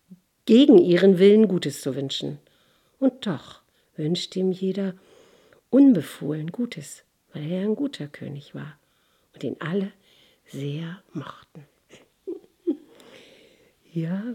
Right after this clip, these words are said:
gesund mögen sie sein und lange leben, das kann ich Ihnen ja sagen. <laughs> Und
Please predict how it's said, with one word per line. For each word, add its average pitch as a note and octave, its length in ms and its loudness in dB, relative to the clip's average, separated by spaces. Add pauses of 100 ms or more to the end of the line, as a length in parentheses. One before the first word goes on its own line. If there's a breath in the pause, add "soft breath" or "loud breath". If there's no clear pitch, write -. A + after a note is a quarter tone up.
(1600)
gesund A3+ 540 2
mögen A3+ 260 4
sie F#3 160 0
sein F#3 400 4
und G#3 140 2
lange F3+ 260 0
leben, B3 400 4
das - 160 -4
kann G3 220 -4
ich F#3+ 100 -12
Ihnen F#3+ 260 -4
ja D#3+ 140 -6
sagen. F#3+ 460 -6 (200)
<laughs> A#3 100 -4 (1800 loud breath)
Und G#3+ 420 0